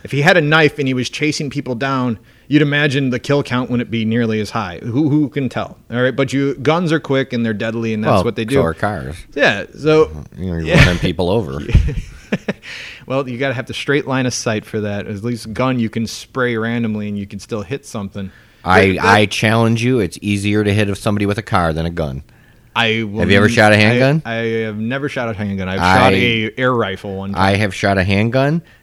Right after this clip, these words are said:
Speaker 2: and I watched a Vietnam veteran.
Speaker 1: Mm-hmm.
Speaker 2: Uh,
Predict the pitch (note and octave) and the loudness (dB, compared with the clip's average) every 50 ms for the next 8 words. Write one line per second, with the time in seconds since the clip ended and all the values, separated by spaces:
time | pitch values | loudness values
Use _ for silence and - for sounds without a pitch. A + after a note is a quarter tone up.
0 | _ _ - - F2+ F2+ F2+ F2+ F2+ F2 F2+ F2+ F2+ F2+ F2+ F2 - - - F2 | _ _ -4 -2 0 2 2 2 2 2 2 0 0 0 0 -2 -4 -6 -4 -2
1 | F#2 G2 G2+ G2 G2+ G2 G2 G2+ G2+ F#2+ - - - - - F2 F2+ F2 E2+ E2+ | 0 0 0 0 0 0 0 0 -2 -4 -6 -10 -12 -10 -8 -6 -4 -4 -4 -4
2 | E2+ F2 F2 F2+ F2+ F2 E2 - - _ _ _ _ _ _ _ _ _ _ _ | -4 -4 -4 -4 -4 -6 -6 -8 -12 _ _ _ _ _ _ _ _ _ _ _
3 | _ _ _ _ _ _ _ _ _ _ _ _ _ _ _ _ _ _ - F2 | _ _ _ _ _ _ _ _ _ _ _ _ _ _ _ _ _ _ -16 -8
4 | E2+ F#2 G2 G#2+ A#2 G2 B2 A#2+ B2+ C3+ C3+ C3+ B2+ G#2+ F#2 F2+ F#2+ G2+ A2 A2+ | -4 0 0 0 2 2 2 0 0 2 0 0 0 2 0 0 0 -2 -4 -6
5 | - D3 C3+ C#3+ E3 F3+ - _ _ _ _ _ _ _ _ _ - - _ _ | -6 -4 -4 -4 -4 -6 -10 _ _ _ _ _ _ _ _ _ -20 -20 _ _
6 | _ _ _ _ _ _ _ _ _ _ _ _ _ - E2+ F2 E2+ E2 D#2+ E2 | _ _ _ _ _ _ _ _ _ _ _ _ _ -6 -4 -4 -4 -4 -4 -6
7 | D#2 C#2 A#1+ | -8 -10 -12